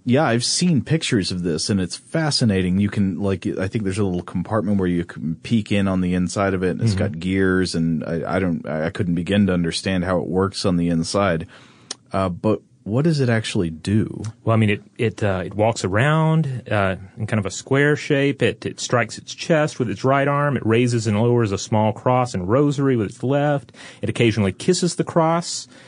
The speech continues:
Speaker 2: Uh, it turns and nods its head. It rolls its eyes, and it, uh, mouths, uh, you know, silent prayers, uh, and whatnot.
Speaker 1: Wow.
Speaker 2: So,
Speaker 1: So, you, wait, you said it strikes its chest. So is this, is this auto,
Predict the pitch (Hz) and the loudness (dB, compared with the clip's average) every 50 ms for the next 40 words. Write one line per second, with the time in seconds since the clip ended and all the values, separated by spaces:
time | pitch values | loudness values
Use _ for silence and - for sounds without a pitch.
0 | - - - - 101 107 - 110 - - - 147 147 151 151 156 156 - 117 107 | -20 -12 -4 -2 0 0 0 0 -4 -2 0 2 2 4 4 2 2 2 2 2
1 | 104 107 107 107 101 92 95 - - - - 175 160 170 156 113 - 107 107 104 | 4 4 4 2 0 -2 -4 -8 -6 -2 2 2 2 2 2 0 2 2 2 2
2 | 101 98 101 87 - 143 147 151 156 151 151 147 123 117 110 98 - - - 110 | 2 0 -4 -2 0 2 2 4 4 2 2 2 2 2 0 0 0 0 0 2
3 | 104 101 107 113 120 123 127 123 120 117 110 - - - - - - - 110 107 | 2 4 2 2 4 2 2 2 0 -2 -4 -8 -12 -16 -20 -12 -6 -2 -2 0
4 | 104 104 104 95 - - - - 104 107 110 104 104 101 98 - - - 104 98 | 0 0 -2 -4 -4 -4 -2 0 0 0 0 0 0 -2 -4 -6 -6 -4 -2 -2
5 | 92 87 85 85 90 - - - - - 95 95 90 87 90 - - 98 95 87 | 0 -2 -2 -4 -6 -10 -12 -14 -12 -10 -8 -8 -6 -6 -8 -8 -8 -6 -4 -2
6 | 90 90 - 85 85 82 - - - - - - - 92 90 87 127 123 120 117 | -2 -2 -2 -4 -6 -6 -8 -10 -14 -18 -12 -6 -4 0 0 2 4 4 2 2
7 | - - - _ _ _ _ _ - - 127 139 127 110 113 127 127 135 131 110 | -2 -6 -12 _ _ _ _ _ -14 -4 0 2 2 2 0 0 2 2 2 2
8 | 104 110 120 - 151 139 135 120 - - - - - - 123 117 123 139 - - | 2 2 2 2 2 2 2 2 0 0 -4 -6 -4 0 2 2 2 2 0 -2
9 | - - - - - - 131 131 147 147 - - 117 98 95 95 98 - 113 117 | -2 -2 -2 -4 -4 0 0 0 0 0 0 0 2 2 2 0 0 0 0 0
10 | 113 - - - - _ _ _ - 95 - - 120 117 - - - - - 92 | 0 0 -4 -6 -8 _ _ _ -6 -4 -2 0 0 -2 -2 -4 -8 -8 -2 0
11 | 92 101 113 123 120 117 113 110 110 107 - | 2 2 4 4 4 4 4 4 2 2 0